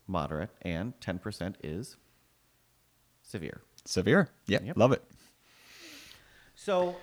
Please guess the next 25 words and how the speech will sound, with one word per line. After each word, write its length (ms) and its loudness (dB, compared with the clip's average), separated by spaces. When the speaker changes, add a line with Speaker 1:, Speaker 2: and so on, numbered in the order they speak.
Speaker 1:
you 100 0
know, 120 2
based 340 4
on 180 8
this, 200 8
a 80 2
lot 260 8
more 140 10
of 80 6
your 100 4
patients 400 2
than 160 4
you 80 4
think 260 2
would 120 4
meet 200 4
criteria 540 2
for 140 0
a 60 2
biologic 520 2
just 240 -2
based 260 -2
on, 220 2
you 120 0
know, 300 0